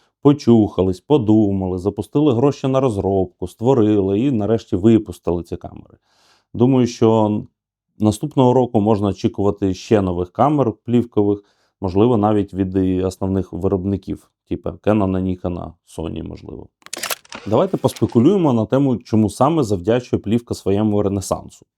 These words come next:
На мою думку, відповідь тут варто пошукати у тому, чому нові камери — це не перевидання якихось професійних камер, типу там Nikon F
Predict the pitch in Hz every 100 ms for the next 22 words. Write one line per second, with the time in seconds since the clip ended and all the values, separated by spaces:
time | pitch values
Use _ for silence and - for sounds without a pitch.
0 | _ 104 110 151 226 185 175 - 131 151
1 | 131 120 120 - 113 117 101 98 - -
2 | 208 - 160 151 147 - 110 165 175 170
3 | 139 - - 113 143 165 110 107 110 107
4 | 165 196 175 156 - 135 131 127 123 117
5 | 107 101 110 170 247 196 107 - 101 _
6 | 98 - 101 117 92 92 _ 120 143 104
7 | _ - - - 87 95 95 87 95 147